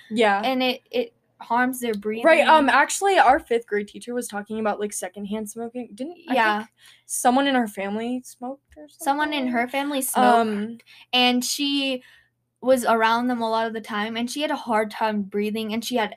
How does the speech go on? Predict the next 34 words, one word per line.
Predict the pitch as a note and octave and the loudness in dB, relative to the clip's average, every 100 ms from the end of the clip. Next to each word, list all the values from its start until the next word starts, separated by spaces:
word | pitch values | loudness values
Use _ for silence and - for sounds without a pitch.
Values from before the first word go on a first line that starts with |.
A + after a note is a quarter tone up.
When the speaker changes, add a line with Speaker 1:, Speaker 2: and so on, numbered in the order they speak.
| - | 0
Speaker 2:
asthma. | A3 A#3+ B3 B3 B3 | 4 4 2 0 0
It | A#3+ | 4
Speaker 1:
Yeah, | E4 D#4+ | 6 6
Speaker 2:
was | D4 | 6
just | B3+ | 4
Speaker 1:
and | C#4 | 2
Speaker 2:
not | G#3+ A3 | 2 2
a | |
good | F4+ | 0
Speaker 1:
it's | G3+ | -2
Speaker 2:
idea. | G3+ G3+ G#3 G#3 | -4 -4 -6 -4
Speaker 1:
and | E4+ D4+ B3 | -2 -2 -4
people | - D#4+ G4+ | -6 -2 0
just | G#4 F#4 - | 0 -2 -4
in | A#3+ | -2
your | D4+ C#4+ | 0 0
neighborhood, | G3+ G#3+ A3 G#3+ G#3 G3 | 0 -4 -2 0 -2 -4
too, | - G#3 | -4 -4
because | G3+ A3 B3+ | -4 -6 -6
it's | D4 - | -6 -8
going | G3 G#3+ B3 C#4 | -4 0 0 0
in | A#3 | -2
the | A3+ - | -4 -6
air, | A3 G3+ | -6 -4
you | G3+ | -4
know? | G#3+ A3+ | -4 0
I | A#3 | 0
used | B3+ C4 | 0 2
to | D#4+ | 2
have | C4 | 2
a | |
neighbor | G3 F#3 G3 A3+ B3 | -2 -2 0 0 0
who | C4 | -4
smoked, | B3 C4+ C#4 D4 - | -6 -2 0 -2 -8